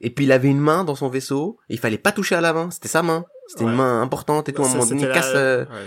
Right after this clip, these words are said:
Speaker 1: le récipient de la main et il lui demande, « Oh, non, la main ! » Il caresse la main. Bref. Donc, j'ai rien bité. Mais ça m'a fait regarder tout l'épisode parce que je dis, « Attends, qu'est-ce que je suis en train de regarder, là ? Il y a un
Speaker 2: <laughs>
Speaker 1: extraterrestre, il ken des gens, il les tue. L'autre, il a une main.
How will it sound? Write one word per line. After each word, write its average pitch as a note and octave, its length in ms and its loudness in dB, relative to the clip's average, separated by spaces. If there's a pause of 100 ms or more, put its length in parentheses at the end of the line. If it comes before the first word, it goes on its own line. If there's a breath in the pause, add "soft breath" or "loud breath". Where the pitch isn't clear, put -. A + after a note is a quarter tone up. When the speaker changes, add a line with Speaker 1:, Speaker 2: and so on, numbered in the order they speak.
(240 loud breath)
Speaker 1:
le A#2+ 100 0
récipient B2+ 440 0
de B2+ 60 -4
la C3 100 2
main D3 200 0
et - 60 0
il A#2 60 0
lui A#2 60 0
demande, « A#2+ 200 0
Oh, D#4 320 -4
non, F#4 200 -2
la D#4 120 -4
main ! » F4 280 -2
Il C#3+ 100 -2
caresse C#3+ 240 -4
la C#3+ 100 0
main. D3+ 200 -2
Bref. C3+ 240 0 (440 loud breath)
Donc, C#3 200 2
j'ai A2 120 -2
rien D3 140 2
bité. F3+ 300 -4 (200)
Mais G#3+ 480 4
ça - 140 2
m'a D3 100 4
fait F3+ 120 0
regarder E3 240 6
tout F#3+ 100 -2
l'épisode F#3 220 0
parce - 100 -14
que A#2+ 100 -10
je G#2 60 -10
dis, « G#2+ 80 2
Attends, G#2 400 0
qu'est-ce F3 220 -2
que C#3+ 100 0
je B2+ 40 -4
suis - 80 -2
en B2+ 80 2
train C3 160 -2
de A2+ 40 -2
regarder, C3 440 -2
là ? G#2+ 120 -2
Il F#2 80 -2
y - 20 -4
a F2 100 2
un F#2+ 120 -2
Speaker 2:
<laughs> - 20 -2
Speaker 1:
extraterrestre, C3 580 -2
il G2 80 -14
ken C3+ 260 4
des C3+ 120 2
gens, C#3 160 0
il B2+ 100 -2
les G2 200 2
tue. - 180 -4
L'autre, C#3 280 -2
il F#2+ 100 0
a F2 60 0
une G#2+ 180 0
main. E3+ 240 2